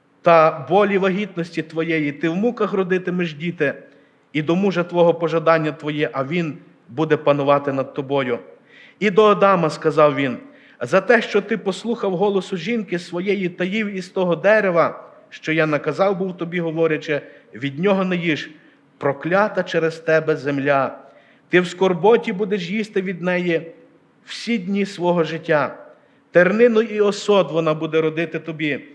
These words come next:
Ти будеш їсти траву полюну-, польову. У поті свого лиця ти їстимеш хліб,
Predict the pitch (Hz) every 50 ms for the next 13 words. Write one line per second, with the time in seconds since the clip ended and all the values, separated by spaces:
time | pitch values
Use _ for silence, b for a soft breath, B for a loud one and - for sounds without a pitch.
0 | _ _ _ _ _ _ _ _ 151 151 151 156 147 156 143 147 175 180 175 -
1 | 170 156 - - 143 151 160 190 208 - - 156 151 147 143 143 147 156 - -
2 | _ 160 156 160 151 147 151 147 135 117 - - - b b b b b b b
3 | b 147 151 147 208 220 220 220 220 214 208 - 214 214 208 196 202 196 196 190
4 | - - 190 202 196 196 - 190 185 180 180 - - 156 190 196 180 - - 180
5 | 180 175 165 - - - 190 202 185 - -